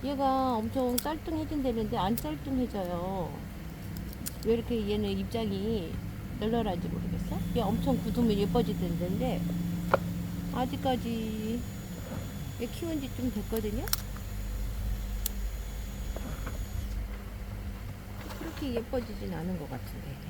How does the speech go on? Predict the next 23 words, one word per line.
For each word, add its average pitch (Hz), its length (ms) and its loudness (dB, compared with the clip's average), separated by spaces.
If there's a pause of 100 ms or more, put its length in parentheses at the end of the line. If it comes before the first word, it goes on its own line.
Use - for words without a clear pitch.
(360)
이게 190 400 -2
얘가 170 240 -2
자구를 208 480 0
잘 165 400 0 (340)
내더라고요. 175 760 -4 (480)
이거 214 160 -2
지금 202 320 0
이거, 180 200 4 (1160)
이거 208 160 0
서랍은 277 480 2
이만 233 260 4
원짜리인데 196 1040 2 (320)
여기에 214 680 0
가득 202 340 -2
찼어요, 220 560 0
지금. 208 380 -2 (1300)
아, 254 100 2 (1160)
그리고 220 160 0
얘 196 100 2
입장이 190 360 -2
잘 180 180 -2
안 185 220 0
떨어지네. 214 400 0